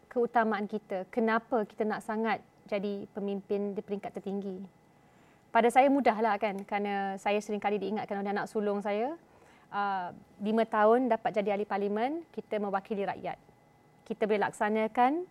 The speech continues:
program untuk bantu. Lepas tu mama kena cari kontrak seterusnya lah kan daripada rakyat semasa menerusi pilihan raya. Tapi saya merasa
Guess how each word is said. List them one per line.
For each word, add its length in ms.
program 480
untuk 80
bantu. 480
Lepas 240
tu 80
mama 320
kena 160
cari 240
kontrak 400
seterusnya 400
lah 160
kan 80
daripada 320
rakyat 320
semasa 240
menerusi 320
pilihan 240
raya. 400
Tapi 520
saya 640
merasa 640